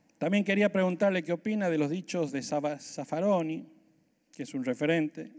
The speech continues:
de muchos de por acá, que cuando renunció y dejando expresas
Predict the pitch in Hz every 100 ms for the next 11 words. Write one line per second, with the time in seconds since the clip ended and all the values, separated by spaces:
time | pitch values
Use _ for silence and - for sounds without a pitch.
0 | - 113 135 127 143 127 - _ _ _
1 | _ _ _ 131 123 139 135 185 208 -
2 | - _ _ _ _ _ _ _ _ 160
3 | 160 180 175 175 180 175 190 202 - 277
4 | 254 190 180 226 220 190 - 262 240 202
5 | 160 135 - - - -